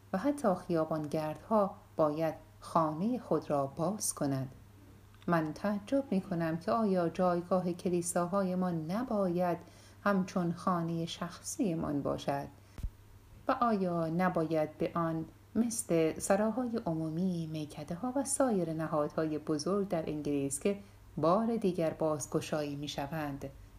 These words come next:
فکر کنیم؟ ما نگران کمبود وسایل شخصی خود، تمیز بودن فرش‌ها و مبل‌های خود هستیم، اما در عوض باید همیشه در نظر بگیریم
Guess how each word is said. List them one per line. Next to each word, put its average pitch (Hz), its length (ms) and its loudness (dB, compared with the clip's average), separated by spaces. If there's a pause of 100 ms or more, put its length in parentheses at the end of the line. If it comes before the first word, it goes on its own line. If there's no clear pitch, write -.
(100)
فکر - 400 -2
کنیم؟ 151 480 -2 (1400)
ما 240 100 8
نگران 196 560 2
کمبود 175 540 0
وسایل 156 500 0
شخصی 151 600 -2
خود، 143 340 0
تمیز 262 400 2
بودن 185 400 0
فرش‌ها 151 640 2
و - 20 -4
مبل‌های 147 500 0
خود 143 300 0
هستیم، 165 420 -2
اما 151 220 2
در 170 180 -2
عوض 208 580 -4
باید 156 380 -4
همیشه 175 360 -2
در 185 180 -2
نظر 185 340 0
بگیریم 151 600 -2